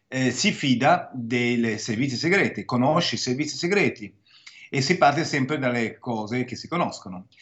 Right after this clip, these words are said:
Non è mai stato particolarmente legato all'esercito.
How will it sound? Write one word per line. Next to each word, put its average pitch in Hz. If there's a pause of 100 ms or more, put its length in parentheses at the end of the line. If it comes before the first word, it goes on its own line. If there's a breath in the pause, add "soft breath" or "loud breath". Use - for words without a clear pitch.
(160 soft breath)
Non 185
è 220
mai 190
stato 165 (600)
particolarmente 143
legato 120
all'esercito. -